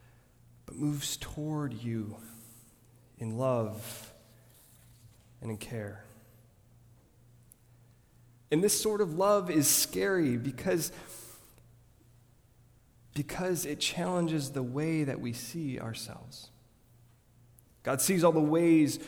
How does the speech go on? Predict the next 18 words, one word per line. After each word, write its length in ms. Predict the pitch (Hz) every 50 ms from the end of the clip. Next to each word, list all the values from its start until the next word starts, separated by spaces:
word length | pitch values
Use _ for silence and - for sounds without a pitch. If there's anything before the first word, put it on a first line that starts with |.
| - -
you 120 | - 143 147
look 120 | - -
in 80 | 151 135
the 60 | 135
mirror 260 | 139 151 156 160 143
and 100 | 131 131
think, 540 | - - - 143 139 143 139 - - - - - - - - - -
"I 140 | 110 131 135
am 100 | 131 131
not 160 | 127 127 123
enough." 480 | 120 110 104 107 - - - - - - - - - - - - - - - _ - - - - - - - - _ _ _ - - - - - _ _ _ _ -
And 120 | 113 117 117
God, 400 | 131 135 147 139 143 139 127 113
this 160 | 120 - -
Father 480 | - - 156 160 165 160 160 151 139 127
and 120 | 127 113
Creator 640 | - - - 139 147 160 170 170 156 156 147 135 127
of 280 | - - 127 120 120